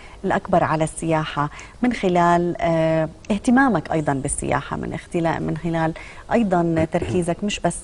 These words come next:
المهني ولكن أيضًا النشاط ال-، العمل التطوعي في المركز العربي للإعلام السياحي، وهو يعني مركز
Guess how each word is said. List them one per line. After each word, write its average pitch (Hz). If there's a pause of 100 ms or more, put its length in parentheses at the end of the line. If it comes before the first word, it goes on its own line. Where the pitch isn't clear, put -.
(180)
المهني 180
ولكن 151 (120)
أيضًا 170 (320)
النشاط 165 (180)
ال-، 151
العمل 180
التطوعي 151 (300)
في 175
المركز 160
العربي 156
للإعلام 151
السياحي، 233
وهو 214
يعني 196
مركز 185